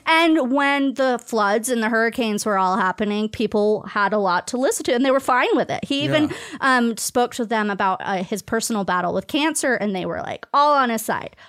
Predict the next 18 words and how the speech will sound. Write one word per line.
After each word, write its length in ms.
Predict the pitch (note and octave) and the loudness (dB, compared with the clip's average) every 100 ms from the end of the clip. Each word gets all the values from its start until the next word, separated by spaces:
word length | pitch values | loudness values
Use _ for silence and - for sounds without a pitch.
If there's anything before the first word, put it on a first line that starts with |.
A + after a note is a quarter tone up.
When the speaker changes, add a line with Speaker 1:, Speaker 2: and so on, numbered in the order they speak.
| _ | _
Speaker 1:
But 580 | F3 - G3+ - _ - _ | -6 0 0 0 _ -20 _
he 180 | - G#3+ | -6 -2
made 300 | G3 F#3 G3 | 0 -2 -2
the 80 | D#4+ | 0
mistake 760 | A4 - - G#3+ F#3+ B3+ - _ _ _ - | 0 -2 -2 0 0 -4 -14 _ _ _ -4
of 480 | G#3 F#3+ G3 C4 - _ _ _ | -2 0 0 -2 -8 _ _ _
telling 440 | - G3+ D4+ A3 | -2 0 0 -2
people 580 | G#3+ G3+ G3 G3+ G#3 A#3+ _ _ | -4 -6 -2 0 0 -2 _ _
that 200 | E4+ F4 | 0 2
maybe 460 | C#4 C4+ D4+ E4 G#4 A4 | 2 2 2 2 2 2
they 140 | A4 A4 | 2 2
should 240 | A4 G#4 | 0 0
think 240 | F#4 F#4 | 2 2
about 400 | G4 F#4 E4 C#4 D#4 | 2 2 4 2 0
getting 340 | D4+ D#4 C#4+ | 2 2 2
vaccinated. 840 | C4 D4 - - A3 E3+ A#2+ - - _ _ _ _ _ _ | 0 -2 -4 -2 -2 -2 -4 -8 -16 _ _ _ _ _ _
Speaker 2:
Uh-oh. 500 | C#3 C3+ B2 A2 G#2 | -4 -2 -2 -4 -6
Speaker 1:
Yeah. 340 | - G#3+ F#3+ | -2 0 0